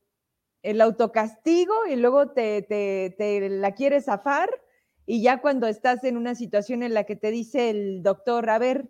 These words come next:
y te empiezan a preguntar, y casi voltea y te dice, "No friegue", este,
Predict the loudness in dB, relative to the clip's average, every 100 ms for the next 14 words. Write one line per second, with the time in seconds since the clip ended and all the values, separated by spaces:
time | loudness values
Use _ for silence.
0 | -10 -4 -2 -2 -4 -4 -4 -6 -6 -4
1 | -4 -2 -4 -2 -6 -4 -4 -4 -4 -6
2 | -2 -4 -4 -4 -6 -6 _ _ -2 -2
3 | 0 0 0 0 -4 -6 _ _ _ -4
4 | -2 -2 -2 0 0 -4